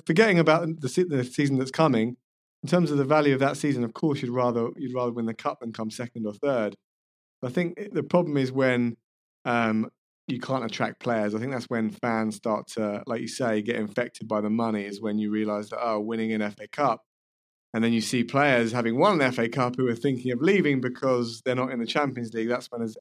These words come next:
as, as fans, it starts to hit you that actually, um, you know, the entertainment you might get, 'cause it comes back to that,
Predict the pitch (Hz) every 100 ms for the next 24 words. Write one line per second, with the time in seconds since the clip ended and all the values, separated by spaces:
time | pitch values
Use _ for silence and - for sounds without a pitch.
0 | 127 110 - _ _ _ - 107 - 127
1 | 113 107 120 120 110 110 104 117 135 104
2 | 104 104 104 - 104 98 92 _ _ _
3 | _ _ 107 98 98 95 98 - _ -
4 | 123 104 123 120 - 139 135 107 104 98
5 | 104 107 113 113 120 113 107 113 - 113
6 | 107 92